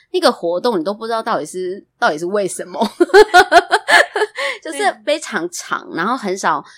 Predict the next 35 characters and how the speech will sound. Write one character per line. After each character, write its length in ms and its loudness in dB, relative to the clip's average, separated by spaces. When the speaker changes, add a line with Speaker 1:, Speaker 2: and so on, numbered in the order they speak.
Speaker 1:
就 160 -4
是 100 2
你， 200 2
你 60 -14
知 80 -12
道 140 2
那 80 0
个 60 -2
活 160 -4
动 120 -2
是 80 -8
在 100 0
假 260 -4
日 180 -12
哦， 300 -14
Speaker 2:
嗯。 160 -18
Speaker 1:
不 160 -10
是 220 -4
在 280 0
weekday 500 -2
哦， 240 -6
是 200 -8
六 400 2
日 300 -2
哦， 220 -10
他 120 -4
怎 120 -4
么 100 -2
会 80 -4
有 80 0
时 160 -8
间 140 -6
陪 120 -10
小 140 -12
孩？ 400 -16